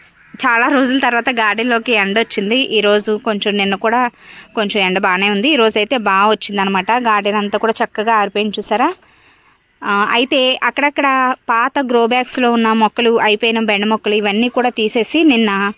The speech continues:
నిన్న ఈవినింగ్ కూడా చాలా వర్క్ చేశామండి. ఆ, ఒకసారి చూసారా టెర్రస్ పై నుంచి ఇక్కడ కిందకి వేసేసాను అనమాట. అయిపోయిన పాత గ్రో బ్యాగ్స్ అవన్నీ కూడా, వాటిలో ఉండే బెండ మొక్కలు అవన్నీ కూడా తీసేసి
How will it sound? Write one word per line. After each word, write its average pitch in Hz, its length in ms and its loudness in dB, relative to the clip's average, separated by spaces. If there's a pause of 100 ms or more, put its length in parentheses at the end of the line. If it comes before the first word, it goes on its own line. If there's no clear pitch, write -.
(380)
నిన్న 240 160 2
ఈవినింగ్ 277 420 4
కూడా 294 160 2
చాలా 247 340 2
వర్క్ 247 360 -2
చేశామండి. 226 600 0 (600)
ఆ, 180 160 -6
ఒకసారి 247 380 -2
చూసారా 262 240 0
టెర్రస్ 247 400 -2
పై 247 80 2
నుంచి 240 300 -2
ఇక్కడ 214 480 -2
కిందకి 220 300 -6
వేసేసాను 208 400 -6
అనమాట. 190 300 -6
అయిపోయిన 220 680 -2
పాత 196 380 -2
గ్రో 196 260 -4
బ్యాగ్స్ 190 300 -6
అవన్నీ 185 320 -6
కూడా, 208 360 -4 (600)
వాటిలో 214 300 -2
ఉండే 214 160 -2
బెండ 202 180 -2
మొక్కలు 208 280 -4
అవన్నీ 196 260 -2
కూడా 202 180 -4
తీసేసి 214 600 -2